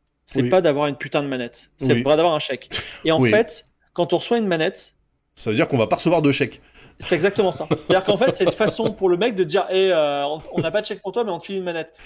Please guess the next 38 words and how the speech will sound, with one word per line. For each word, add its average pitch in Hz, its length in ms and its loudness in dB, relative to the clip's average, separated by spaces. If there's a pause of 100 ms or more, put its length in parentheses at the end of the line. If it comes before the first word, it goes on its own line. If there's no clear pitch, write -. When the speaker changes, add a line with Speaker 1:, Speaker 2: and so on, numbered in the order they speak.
(100)
Speaker 1:
Eh 147 40 -12
ben, 160 200 2
Speaker 2:
Merci, 185 300 2
Speaker 1:
on - 20 6
a 175 60 4
Speaker 2:
les 156 80 4
gars. 135 160 4
Speaker 1:
plutôt 254 300 -6
t-, 247 100 -6 (200)
on 190 60 -2
a 185 80 2
plutôt 214 240 -4
tendance 254 380 -2
à 170 80 0
pas 196 160 0
les 190 180 2
aimer, 180 320 -4
tu - 100 -12
vois, 170 80 -4
ces 170 140 -10
gens-là. 143 300 -6 (240)
C'est-à-dire, 175 240 0
on 185 80 2
prend 220 220 -2
quand 208 140 -4
même, 233 160 -2
mais 175 100 -8
tu - 80 -14
vois, 233 180 0 (180)
le, 170 80 -10 (140)
le 185 60 -18
truc 190 160 -16
Starfield, 214 280 -6
je 151 60 -12
l'ai 151 80 -4
pas - 160 -2
encore 208 320 -2
ouvert, 202 260 -2